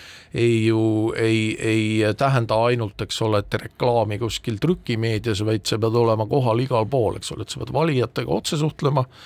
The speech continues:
sa pead panema valimisreklaami sotsiaalmeediasse, igasse sotsiaalmeediasse, ma mõtlen siin ka kas või TikTok'i või YouTube'i ja, ja nii edasi,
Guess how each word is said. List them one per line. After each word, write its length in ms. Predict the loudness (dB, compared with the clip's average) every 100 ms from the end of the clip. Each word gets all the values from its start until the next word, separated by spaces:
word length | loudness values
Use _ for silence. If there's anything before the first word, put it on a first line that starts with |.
| -20 -16
sa 160 | -6 -6
pead 140 | -2
panema 360 | 0 2 2 2 2 0 2 0 0
valimisreklaami 720 | 0 0 -2 -2 0 0 0
sotsiaalmeediasse, 1000 | -4 -4 -2 0 2 0 0 -2 -2 -4 0
igasse 400 | 0 2 0 0
sotsiaalmeediasse, 1120 | 0 -2 0 0 0 -2 -2 -2 -2 -2 -4 -6 -10 -18 -18 -8
ma 80 | -2 -2
mõtlen 260 | 0 -2
siin 160 | 0 2
ka 80 | 2
kas 180 | 2 -2
või 140 | -4 -2
TikTok'i 640 | -2 -2 -2 -2 0 0 2
või 100 | 4
YouTube'i 760 | 2 0 0 2 2 2 0 0
ja, 100 | 0 0 0 0
ja 60 |
nii 100 | 2 0
edasi, 340 | 0 0 0